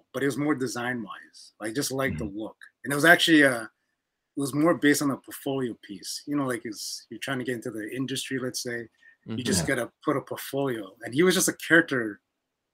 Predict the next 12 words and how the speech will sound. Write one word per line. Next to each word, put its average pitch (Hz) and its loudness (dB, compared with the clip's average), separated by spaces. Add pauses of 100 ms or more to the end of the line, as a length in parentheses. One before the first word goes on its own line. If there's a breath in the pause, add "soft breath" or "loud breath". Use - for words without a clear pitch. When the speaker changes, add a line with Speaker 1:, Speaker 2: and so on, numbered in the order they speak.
(720)
Speaker 1:
that 139 4
I 135 4
just 147 2
kinda 156 4
made 131 4
to 127 -4
make 123 -4
a - -8
bad 127 -6
guy 143 -2 (180)
for 110 -8
a 95 -12